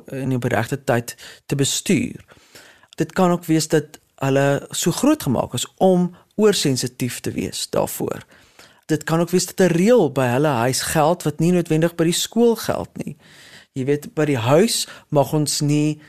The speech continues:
enige slegte woord vir mekaar sê nie, en dan as dit by die skool gebeur, dan v-, ervaar die kind dit is geweldig dramaties,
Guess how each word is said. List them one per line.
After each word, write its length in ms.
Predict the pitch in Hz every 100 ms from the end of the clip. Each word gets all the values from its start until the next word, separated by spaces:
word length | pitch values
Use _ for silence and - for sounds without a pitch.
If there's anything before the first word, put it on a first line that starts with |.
| _ _
enige 300 | - 208 262
slegte 400 | 160 - 123 -
woord 260 | 117 107 110
vir 100 | 113
mekaar 320 | - - -
sê 180 | - 95
nie, 180 | 165 -
en 80 | 156
dan 140 | 143 143
as 100 | 139
dit 120 | 135
by 60 |
die 100 | 127
skool 300 | - - 202
gebeur, 240 | 196 147 139
dan 140 | 127
v-, 300 | 120 - 165
ervaar 360 | - 131 151 139
die 100 | 135
kind 160 | 135
dit 120 | 131 139
is 140 | 135
geweldig 480 | - 139 143 180 185
dramaties, 600 | 143 131 120 117 - 170